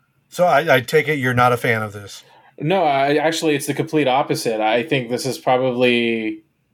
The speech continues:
Speaker 2: the second or third best sequel, Star Wars sequel thing that's ever been made.
Speaker 1: Oh, okay.
Speaker 2: Like, uh, and this
Speaker 1: You're
Speaker 2: is
Speaker 1: confusing. You're con-, just confusing me now.
Speaker 2: No, no, it's fine. Uh,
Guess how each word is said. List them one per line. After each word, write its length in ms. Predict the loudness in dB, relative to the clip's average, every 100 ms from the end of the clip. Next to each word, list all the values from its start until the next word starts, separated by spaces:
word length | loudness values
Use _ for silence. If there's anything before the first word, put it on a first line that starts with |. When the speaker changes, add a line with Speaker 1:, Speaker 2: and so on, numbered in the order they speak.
| _ _ _ _
Speaker 2:
the 100 | -6
second 440 | 0 2 2 2 0
or 80 |
third 380 | 0 2 2 2
best 280 | 2 2 0
sequel, 560 | -6 -4 2 4 2 0
Star 300 | 0 2 4
Wars 240 | 2 2
sequel 340 | -4 -2 0 0
thing 240 | 0 -2
that's 200 | -2 0
ever 180 | 0 0
been 180 | -2 -2
made. 360 | 0 0 -2 -8 _ _ _ -10
Speaker 1:
Oh, 180 | -4 -4
okay. 300 | -2 -4 -4 -8 _ _ -4
Speaker 2:
Like, 360 | 0 0 2
uh, 320 | 2 4 2 0
and 120 | 0
this 80 | 2
Speaker 1:
You're 100 | 0
Speaker 2:
is 60 |
Speaker 1:
confusing. 500 | 0 -2 0 0 -4
You're 160 | -2 -2
con-, 160 | -2 -10
just 200 | -8 -6
confusing 400 | -4 -2 -2 -2
me 100 | -4
now. 340 | -4 -4 -10 _ _
Speaker 2:
No, 220 | -2 0 0
no, 220 | 0 0
it's 120 | -2
fine. 580 | 0 0 2 0 -2 -2
Uh, 720 | 0 2 2 2 2 2 0